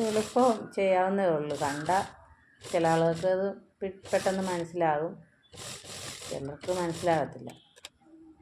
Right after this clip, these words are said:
അപ്പം ഇത് ചെയ്ത് നോക്കണം, ചെയ്ത് തയ്ച്ച് നോക്കണം, എന്നാലേ അത്, ആ, മനസ്സിലാകത്തുള്ളൂ. അല്ലാതെ നമ്മൾ കണ്ടോണ്ടിരുന്നിട്ട് കാര്യമില്ല. തുണിയിട്ട് വെട്ടണം, വെട്ടി അത്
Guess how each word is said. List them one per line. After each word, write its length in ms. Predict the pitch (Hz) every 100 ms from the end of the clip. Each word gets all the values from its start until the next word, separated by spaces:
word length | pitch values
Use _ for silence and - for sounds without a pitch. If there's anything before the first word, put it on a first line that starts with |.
| - - _ _ _
അപ്പം 240 | 156 170 180 233 170
ഇത് 140 | 190 202 - - - - - - -
ചെയ്ത് 260 | 190 185 202 233
നോക്കണം, 460 | 208 202 202 143 - - -
ചെയ്ത് 280 | 160 165 190 180
തയ്ച്ച് 360 | 165 165 165 190
നോക്കണം, 380 | 165 139 135 131 - -
എന്നാലേ 320 | 151 165 170 170
അത്, 100 | 175 180 - - - - - - -
ആ, 60 | 147 147
മനസ്സിലാകത്തുള്ളൂ. 600 | 147 147 151 139 135 135
അല്ലാതെ 200 | 139 151 165
നമ്മൾ 180 | 165 165
കണ്ടോണ്ടിരുന്നിട്ട് 680 | 156 151 170 185 190 185 180 156
കാര്യമില്ല. 420 | 131 127 120 147 -
തുണിയിട്ട് 480 | 151 165 175 170 180 170
വെട്ടണം, 460 | 147 - 151 170 240 - _ _ - - - - _ - - - - - - - - - -
വെട്ടി 360 | 143 - - 175 175 -
അത് 120 | 147